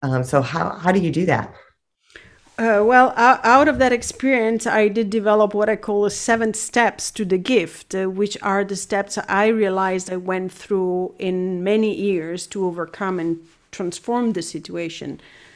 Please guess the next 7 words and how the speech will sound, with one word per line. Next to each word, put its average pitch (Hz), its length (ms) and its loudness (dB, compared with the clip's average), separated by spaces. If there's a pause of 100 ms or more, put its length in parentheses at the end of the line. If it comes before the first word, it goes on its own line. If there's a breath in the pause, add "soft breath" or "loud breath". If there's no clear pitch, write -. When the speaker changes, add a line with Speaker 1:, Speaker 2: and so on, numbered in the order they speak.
(500 soft breath)
Speaker 2:
I 202 120 4
remember 254 440 4
clearly 247 540 0
that, 180 400 -2 (200)
um, 180 760 -4 (300)
my 202 520 0
decision 202 840 -4